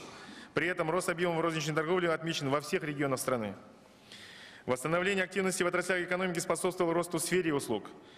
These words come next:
Объём перевоза грузов всеми видами транспорта за период увеличился на восемь целых семь десятых процента,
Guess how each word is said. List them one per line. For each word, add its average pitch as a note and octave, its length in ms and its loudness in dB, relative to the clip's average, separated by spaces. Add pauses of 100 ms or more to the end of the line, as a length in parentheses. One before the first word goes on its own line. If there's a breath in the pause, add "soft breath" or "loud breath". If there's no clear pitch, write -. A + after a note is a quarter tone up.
(200 loud breath)
Объём D#3+ 320 0
перевоза E3+ 380 0
грузов D#3+ 320 2
всеми E3+ 240 2
видами D#3 280 2
транспорта D#3 500 -2
за D3 100 0
период D3 320 0
увеличился C#3 420 0
на C#3 100 2
восемь C#3+ 280 -4
целых C3 240 0
семь F3 160 0
десятых D#3 280 -2
процента, C#3 480 -2